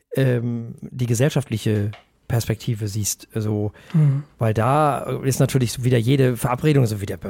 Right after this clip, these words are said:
Speaker 1: typisch deutsch, und das ist ein stiller Vertrag, ne, würde man in Deutschland sagen.
Speaker 2: Mhm.
Speaker 1: Also wenn ich sage, wir treffen uns um neunzehn Uhr, dann verspreche ich einen Teil meiner Zeit für dich freizuhalten.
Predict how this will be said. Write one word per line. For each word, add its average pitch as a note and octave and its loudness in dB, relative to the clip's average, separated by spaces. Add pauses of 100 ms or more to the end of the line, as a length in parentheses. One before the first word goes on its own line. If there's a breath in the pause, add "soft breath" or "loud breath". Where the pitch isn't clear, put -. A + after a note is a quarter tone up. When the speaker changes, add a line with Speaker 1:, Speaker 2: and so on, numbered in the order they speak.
Speaker 1:
typisch E3 2
deutsch, C3 2
und B2+ 4
das G#2 -2
ist B2 -4
ein A#2 -16
stiller C3+ 2
Vertrag, A#2 -4
ne, B2 0
würde A2+ -2
man G#2 2
in G2 0
Deutschland G2+ -2
sagen. C#3+ 6
Speaker 2:
Mhm. A3 4 (180 loud breath)
Speaker 1:
Also A2 0
wenn A2 -4
ich D#3+ -2
sage, C3+ 2
wir A2+ 0
treffen C#3 -2
uns B2 -2
um A#2 2
neunzehn C3 0
Uhr, C3+ 2
dann A2 0
verspreche C3 -2
ich C#3 -4
einen A#2 -2
Teil C#3+ 2 (320 loud breath)
meiner C3 4
Zeit A2 0 (240 soft breath)
für - -6 (220)
dich D#3+ 2
freizuhalten. G2+ -2